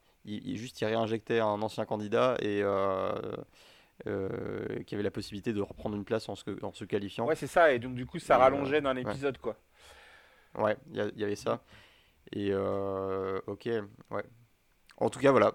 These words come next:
Speaker 1: <laughs> Donc, euh, une saison bien plus courte, peut-être, euh, je sais pas, peut-être que ça va être une tendance, peut-être que ça va se stabiliser, j'en sais rien.
Speaker 2: Bah, épisode bien plus court, et
Speaker 1: Euh,
Speaker 2: puis
Speaker 1: on
Speaker 2: surtout, cette année, euh, bah, on a eu des épisodes de deux heures.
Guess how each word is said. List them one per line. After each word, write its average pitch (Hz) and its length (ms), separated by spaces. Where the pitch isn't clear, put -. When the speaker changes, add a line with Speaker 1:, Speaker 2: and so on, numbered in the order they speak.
Speaker 1:
<laughs> - 0
Donc, 120 500
euh, 110 140
une 113 100
saison 120 240
bien 113 160
plus 113 140
courte, 120 200
peut-être, - 340
euh, 101 360
je 107 40
sais - 60
pas, 101 120
peut-être - 360
que 104 120
ça - 160
va 98 160
être - 140
une 101 100
tendance, 107 340
peut-être 104 240
que - 60
ça 107 80
va 101 80
se - 140
stabiliser, 104 520
j'en 104 100
sais - 120
rien. 101 180
Speaker 2:
Bah, - 160
épisode 156 320
bien 160 160
plus 156 180
court, 262 220
et 117 40
Speaker 1:
Euh, - 20
Speaker 2:
puis - 100
Speaker 1:
on - 40
Speaker 2:
surtout, - 220
cette - 200
année, 143 300
euh, 104 380
bah, 98 320
on 110 140
a 110 80
eu 131 300
des 104 200
épisodes 107 280
de 98 80
deux 101 260
heures. 185 240